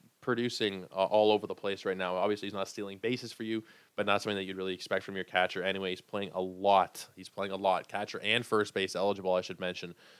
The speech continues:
So there's just a lot to really like, uh, with Diaz. He's definitely the direction I'd go in. And I really like Logan O'Hoppe, but Diaz is the clear favorite there for me. <clears throat> Excuse me.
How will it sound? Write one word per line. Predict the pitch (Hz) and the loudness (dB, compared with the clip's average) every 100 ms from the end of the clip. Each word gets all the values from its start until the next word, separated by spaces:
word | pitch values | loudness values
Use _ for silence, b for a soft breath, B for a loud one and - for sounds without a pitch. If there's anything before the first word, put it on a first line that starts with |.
| - | -8
So | 107 | -4
there's | 101 101 113 | -2 -2 -2
just | 101 | -2
a | |
lot | 98 101 104 101 | 2 6 6 6
to | - | -2
really | 90 98 110 101 | -6 0 0 2
like, | 92 92 87 - b b _ - | 2 2 0 -10 b b _ -2
uh, | 90 | 0
with | 87 95 - | 2 -2 -4
Diaz. | 92 90 87 87 | -4 0 0 0
He's | 104 98 | -4 -6
definitely | _ 135 127 127 113 | _ 6 6 4 2
the | 101 | 0
direction | 98 98 98 - | -2 0 -2 -2
I'd | 92 | -6
go | 95 90 | -4 -4
in. | 78 | -2
And | 117 | 4
I | |
really | 143 196 | 6 6
like | 160 147 147 | 8 8 8
Logan | 117 110 | 4 4
O'Hoppe, | 104 110 107 85 85 b b b | 4 6 6 4 -8 b b b
but | 107 95 | -8 0
Diaz | 107 104 95 | 4 4 2
is | 92 | -6
the | |
clear | 98 - 87 | -8 -6 -8
favorite | - 87 87 87 | -6 -10 -10 -10
there | 90 87 | -8 -8
for | 92 | -10
me. | 90 87 - - | -12 -12 -14 -12
<clears throat> | 139 117 - 143 151 101 87 | -12 -12 -16 -12 -10 -10 -16
Excuse | - 131 | -10 -10
me. | 104 | -8